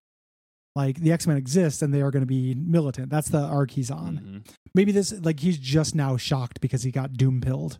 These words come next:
Speaker 2: Yeah.
Speaker 1: You know, for a moment, seeing, uh, Xavier not die, but go into the psychic realm, if I recall, uh, for, for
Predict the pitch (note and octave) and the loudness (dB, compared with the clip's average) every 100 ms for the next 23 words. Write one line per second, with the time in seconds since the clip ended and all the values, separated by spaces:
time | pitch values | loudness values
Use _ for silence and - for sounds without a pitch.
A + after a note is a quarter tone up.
0 | A2+ - - _ _ _ C#3 A#2+ C#3 B2+ | -12 -14 -20 _ _ _ 0 2 0 2
1 | C3 D3+ - C#3 B2+ B2+ C3 B2+ C3 _ | 0 -2 -4 -2 0 -2 -2 -4 -6 _
2 | _ _ _ G3+ D4 A#3 G#3+ F#3 D3+ D3 | _ _ _ 2 2 4 0 0 0 0
3 | D3 C#3 D3 C#3 C3 B2+ D3 C#3 B2+ C3+ | 0 2 2 2 0 -2 -2 -2 -4 -2
4 | B2+ B2+ A2+ _ - C3+ A#2+ B2 B2+ B2 | 0 -2 -4 _ -4 -2 0 -2 -2 -4
5 | - _ _ _ _ _ _ _ C3 B2 | -6 _ _ _ _ _ _ _ -8 -6
6 | B2+ C3 C#3+ D3 C3+ C#3+ - C3+ B2+ C3 | -8 -10 -6 -4 -4 -6 -8 -6 -4 -6